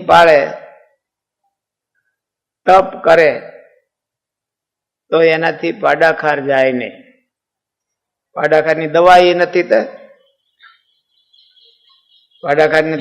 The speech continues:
પાડાખાર કાઢવો હોય તો એની દવા ખાવી પડે ને. એની દવા શું?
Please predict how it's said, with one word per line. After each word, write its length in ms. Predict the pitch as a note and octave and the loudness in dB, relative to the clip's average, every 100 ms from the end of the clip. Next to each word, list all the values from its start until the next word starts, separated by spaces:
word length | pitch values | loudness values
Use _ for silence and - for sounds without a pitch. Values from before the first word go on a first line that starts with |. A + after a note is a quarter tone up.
| D#3 C#3 D3+ | -8 -8 -6
પાડાખાર 420 | D3+ D3+ D#3 E3 E3 | -2 0 0 -2 -2
કાઢવો 320 | D#3+ D#3+ E3+ | 0 0 2
હોય 140 | E3+ | 2
તો 100 | E3 | 4
એની 180 | E3+ D#3+ | 2 2
દવા 240 | D#3+ F#3 | 2 4
ખાવી 280 | F3+ F3+ G#3+ | 4 2 2
પડે 260 | - F3 - | 2 2 2
ને. 120 | - - - - _ _ _ _ _ _ _ - | -2 -14 -20 -20 _ _ _ _ _ _ _ -8
એની 180 | D#3 E3+ | -6 -2
દવા 340 | E3+ F3+ F#3+ | 2 4 4
શું? 540 | F3+ G3+ G3 A3+ - | 4 2 0 -4 -16